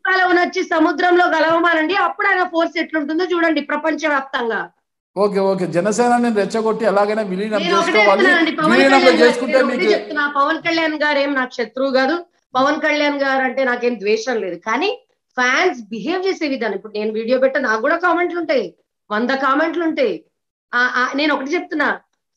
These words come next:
Speaker 1: ఫస్ట్ ఆయన చుట్టూ ఉన్న వ్యవస్థ మారాలి, ఆయనకి ఎవరైతే సజెస్ట్ చేస్తున్నారో సలహాదారులు మారాలి. ఆ, ఫస్ట్ ఇప్పుడు ఈయన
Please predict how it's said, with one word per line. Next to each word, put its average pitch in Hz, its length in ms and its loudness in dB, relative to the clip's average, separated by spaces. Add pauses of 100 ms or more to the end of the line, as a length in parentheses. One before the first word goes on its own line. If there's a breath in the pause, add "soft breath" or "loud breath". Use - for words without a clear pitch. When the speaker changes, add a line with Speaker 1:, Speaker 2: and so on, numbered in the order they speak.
Speaker 1:
ఫస్ట్ 330 600 0 (200)
ఆయన 262 140 0
చుట్టూ 294 640 -4
ఉన్న 311 380 2
వ్యవస్థ 240 520 -2
మారాలి, 202 800 -2 (220)
ఆయనకి 240 260 -2
ఎవరైతే 247 320 -2
సజెస్ట్ 247 400 -4
చేస్తున్నారో 233 580 -6
సలహాదారులు 254 840 0
మారాలి. 196 680 -4 (480)
ఆ, 254 260 2
ఫస్ట్ 262 280 0
ఇప్పుడు 294 440 -2
ఈయన 277 200 -2